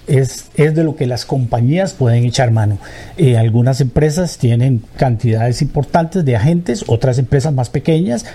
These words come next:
pero todos esos agentes de seguridad autorizados deben estar inscritos en la página. Y eso es un llamado también a la ciudadanía, de que se percate, de que revise, de que se asegure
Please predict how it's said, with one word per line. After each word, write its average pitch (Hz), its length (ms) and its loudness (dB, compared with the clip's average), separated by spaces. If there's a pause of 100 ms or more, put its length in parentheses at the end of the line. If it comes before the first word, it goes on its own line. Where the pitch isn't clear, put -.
(120)
pero 151 280 0 (240)
todos 220 340 0
esos 185 220 -4
agentes 147 360 -2
de 127 60 -2
seguridad 120 520 -2 (160)
autorizados 151 840 0
deben 131 280 4
estar 127 240 0
inscritos 147 520 -2
en 120 80 0
la 101 60 -2
página. 101 400 -4 (340)
Y 139 140 4
eso 175 300 0
es 165 160 -4
un 170 100 0
llamado 147 400 0
también 147 300 2
a 147 40 2
la 139 100 2
ciudadanía, 120 680 0 (400)
de 131 180 0
que 123 280 -2
se 127 140 0
percate, 143 600 -2
de 123 80 -4
que 123 120 -2
revise, 135 540 2
de 123 80 -2
que 120 120 -4
se - 100 -4
asegure 131 580 0